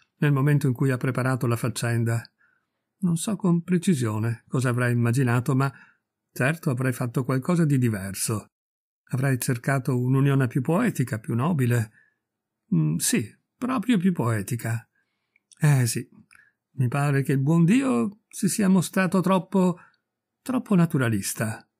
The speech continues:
Non c'è stata poesia nella sua invenzione. Adesso quella che voglio raccontarvi è a proposito della prima signora per bene che ho sedotto, la prima donna della buona società.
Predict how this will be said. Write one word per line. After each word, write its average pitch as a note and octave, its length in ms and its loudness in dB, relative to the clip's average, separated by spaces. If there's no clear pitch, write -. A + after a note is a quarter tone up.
Non F#3 160 0
c'è E3+ 140 0
stata F3 280 0
poesia D3 520 2
nella B2 240 -2
sua C#3 160 0
invenzione. B2 760 0
Adesso C3+ 560 0
quella C3+ 300 -2
che C3+ 100 -2
voglio B2+ 260 -2
raccontarvi D#3 760 -2
è D3 220 0
a C#3+ 100 -4
proposito F3 600 0
della C#3 260 0
prima G3 280 4
signora F3+ 460 2
per F3+ 320 -2
bene G#3 420 2
che G3+ 120 -2
ho F#3 100 2
sedotto, B2+ 680 -2
la B2 60 -2
prima C3+ 260 2
donna D#3 300 2
della B2 240 0
buona C3 240 2
società. A2 600 -6